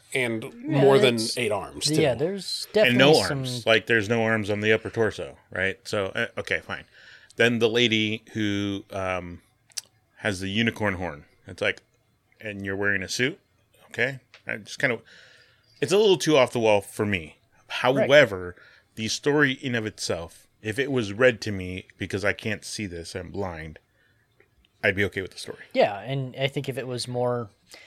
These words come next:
Speaker 2: like, it, it does have magical elements. And I'm not big onto magic. I think, I always thought magic was a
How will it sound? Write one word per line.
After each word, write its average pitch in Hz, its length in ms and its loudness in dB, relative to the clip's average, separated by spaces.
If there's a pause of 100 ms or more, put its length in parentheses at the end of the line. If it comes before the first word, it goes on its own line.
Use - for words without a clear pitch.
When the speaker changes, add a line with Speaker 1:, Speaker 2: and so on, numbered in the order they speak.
(200)
Speaker 2:
like, 131 140 -6
it, 139 180 -6
it 147 180 -4
does 160 240 6
have 123 440 -2 (160)
magical 117 680 -4
elements. 104 380 -8
And 143 100 -6
I'm 233 60 -2
not 233 220 -4 (540)
big 156 220 4
onto 127 220 2
magic. 117 560 -6
I 117 100 -6
think, 117 380 -10
I 139 60 4
always 127 160 2
thought 120 180 0
magic 123 400 -4
was 120 200 -2
a 107 340 -4